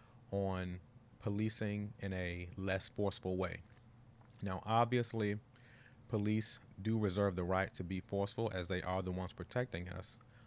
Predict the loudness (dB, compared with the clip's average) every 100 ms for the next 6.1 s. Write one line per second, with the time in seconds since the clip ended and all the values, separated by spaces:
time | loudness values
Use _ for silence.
0 | -6 -4 0 2 2 0 4 4 4 2
1 | 2 0 -2 -4 -4 -2 -2 -2 -2 -2
2 | -2 0 0 0 -2 0 -2 -2 -2 -2
3 | -2 -2 -4 -4 -4 -2 0 0 -4 -6
4 | -4 -2 0 2 0 -2 -4 -2 -4 -4
5 | -4 -4 -4 -4 -4 -4 -2 0 0 -4